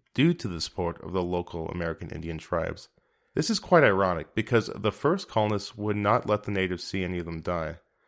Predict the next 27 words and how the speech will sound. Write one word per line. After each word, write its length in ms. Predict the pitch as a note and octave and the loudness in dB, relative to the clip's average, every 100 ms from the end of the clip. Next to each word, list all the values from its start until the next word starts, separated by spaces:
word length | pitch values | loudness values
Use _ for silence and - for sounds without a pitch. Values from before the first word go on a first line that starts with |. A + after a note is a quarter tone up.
| - | 0
They 80 | |
wanted 320 | G#2+ A2+ D3 D#3 | 4 6 4 2
to 60 | |
give 200 | A#2+ A#2 | 4 4
them 160 | A2 G#2 | 4 2
the 140 | G2+ | 2
allure 480 | F#2 F#2 F#2 F2+ - | 2 2 2 0 -4
to 100 | - | -4
the 120 | G2 | -2
Native 280 | F#2 F#2 F2 | 0 -2 -4
Americans 640 | F2+ F2+ F2+ - F2+ E2+ - - | -4 -2 -2 -4 -6 -8 -12 -2
that 240 | G2+ G2 - | 4 4 2
the 120 | G2+ | 0
colonists 560 | A2+ C3 G#3 G3+ - - - | 4 4 2 -4 -12 -16 -8
were 360 | G2 G#2 G2 - | 0 2 2 -2
more 240 | G#2+ G#2+ B2 | -2 2 4
than 180 | G#2+ F#2+ | 2 0
mere 140 | F#2 | -2
mortals. 540 | F2+ F2 E2+ D2+ - - _ _ _ _ - | 0 -2 -2 -6 -10 -20 _ _ _ _ 4
But 100 | A2 | 8
after 220 | C3 E3+ | 8 6
a 20 | |
while, 420 | A#2 G2+ G2 F#2+ - | 6 8 8 4 2
this 180 | A2 A#2 | 0 0
just 420 | - G#2 - _ | 0 -2 -2 _
became 260 | F#2+ G2 E2 | -6 -4 -4
impossible. 560 | D#2 D2 - - - | -4 -6 -6 -10 -16